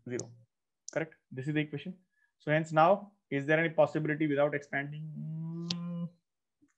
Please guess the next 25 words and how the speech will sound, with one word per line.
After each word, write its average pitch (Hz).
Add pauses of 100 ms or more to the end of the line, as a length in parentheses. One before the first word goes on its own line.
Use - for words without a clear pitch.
yes, 151
there 139
is 143
a -
possibility 143
without 135
expanding 127
also. 123
So 135
you 127
can 135
write 156 (760)
K 175
plus 160
one 151
whole 135
square - (1040)
minus 156
four, 135 (960)
K 160
plus 165
one, 127 (1300)
and 147 (1300)
how 127
much? 120